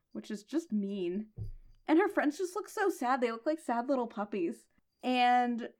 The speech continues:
and Hester's reasoning is we're vampires, creatures of the night, and that's why they can't play games for hours. I don't think that's very good reasoning either. Her friends don't seem super thrilled.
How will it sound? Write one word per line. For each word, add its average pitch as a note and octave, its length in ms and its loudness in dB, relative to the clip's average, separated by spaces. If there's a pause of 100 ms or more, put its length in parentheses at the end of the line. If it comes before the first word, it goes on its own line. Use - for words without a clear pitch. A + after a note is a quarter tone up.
(120)
and A3 240 -2
Hester's D4+ 400 2
reasoning B3 460 0
is A#3 180 -6
we're - 140 -2
vampires, A3+ 800 2 (100)
creatures A#3+ 440 -2
of G#3 160 -6
the G3+ 60 -4
night, G3+ 380 0
and G#3 140 -2
that's G3+ 220 0
why G#3 100 2
they G3+ 140 -2
can't G3 280 -6
play G3 220 -2
games F#3+ 420 -6
for - 160 -10
hours. G3 540 0 (920)
I G3 60 -12
don't - 120 -14
think A3+ 140 -14
that's - 200 -18
very A3+ 160 -8
good G#3+ 100 -8
reasoning A3 340 -6
either. A#3 380 -2
Her A3+ 80 -6
friends F#3 320 -6
don't F#3 260 -6 (400)
seem G3+ 200 -2
super A#3+ 360 0
thrilled. G3 440 -4